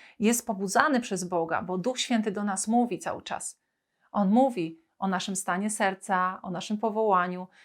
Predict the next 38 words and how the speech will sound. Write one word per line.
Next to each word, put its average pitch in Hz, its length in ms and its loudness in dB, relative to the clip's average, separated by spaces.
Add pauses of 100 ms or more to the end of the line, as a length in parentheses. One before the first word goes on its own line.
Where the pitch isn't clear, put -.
(100)
i 226 100 0
On 226 120 4
mówi, 262 340 6
że 190 100 -2
to 196 120 -8
nie 208 140 2
jest 208 140 -2
wystarczające 196 680 0
to, 180 120 -6
w - 60 -12
czym 185 180 -6
żyjesz 180 340 -4
teraz. - 380 -8 (360)
Tylko 208 220 -4
my 208 120 0
musimy 220 440 0 (360)
pozwolić, 208 440 8
by 180 100 -4
ten 185 180 -6
głód 202 240 -6
się 196 180 -2
w 196 60 -6
nas 202 260 0
rozwijał, 190 680 2 (240)
musimy 208 400 -2
go 185 120 -2
podsycać, - 880 2 (540)
a 208 120 6
nie 254 640 6
próbować 226 400 8
go 208 120 4
nakarmić 208 960 8
jakimiś 196 400 0
innymi 196 380 2
rzeczami, 175 540 0 (300)
które 190 180 2
tak 208 120 0
naprawdę 202 440 2